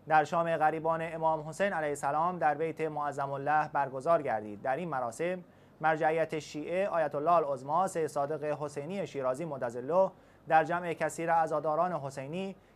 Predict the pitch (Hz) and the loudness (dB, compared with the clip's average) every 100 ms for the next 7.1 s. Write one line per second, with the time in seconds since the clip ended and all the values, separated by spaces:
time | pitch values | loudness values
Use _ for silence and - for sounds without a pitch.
0 | - 180 170 165 160 151 151 165 170 160 | -4 2 4 4 4 2 2 0 0 -2
1 | 151 175 170 165 160 151 156 147 143 156 | 0 0 2 0 0 -4 0 0 0 -2
2 | 160 160 156 147 151 147 151 151 139 147 | -4 -6 -6 -4 -4 -2 -4 -4 -6 -4
3 | 143 180 170 151 135 185 196 151 135 143 | -4 -4 -2 -2 0 -2 -2 -4 -6 -4
4 | 135 170 156 135 131 131 127 120 127 147 | -4 -4 -8 -6 -6 -2 -4 -4 -4 -2
5 | 175 170 - - - 160 160 156 165 160 | -2 -6 -18 -20 -4 2 2 2 -2 0
6 | 151 143 147 147 160 160 135 123 110 101 | 2 2 2 2 4 4 0 -2 -6 -8
7 | 92 | -10